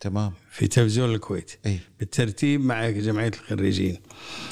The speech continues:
Speaker 2: فكنت أتابع المائدة المستديرة وبرنامج الدكتور محمد رميحي، آه،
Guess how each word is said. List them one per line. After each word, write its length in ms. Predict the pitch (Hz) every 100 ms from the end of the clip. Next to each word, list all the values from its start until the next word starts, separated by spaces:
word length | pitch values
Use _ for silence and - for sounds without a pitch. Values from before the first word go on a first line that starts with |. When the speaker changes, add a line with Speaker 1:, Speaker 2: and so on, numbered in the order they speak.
| -
Speaker 2:
فكنت 400 | - 139 175 160
أتابع 560 | 170 165 214 202 180 127
المائدة 400 | 139 160 160 156
المستديرة 720 | 143 113 139 120 123 120 120
وبرنامج 440 | 113 113 131 131
الدكتور 420 | 117 113 - 123
محمد 340 | 110 117 113 110
رميحي، 540 | 110 113 92 113 127 - - - -
آه، 1160 | - 120 113 110 107 104 104 104 107 107 113 -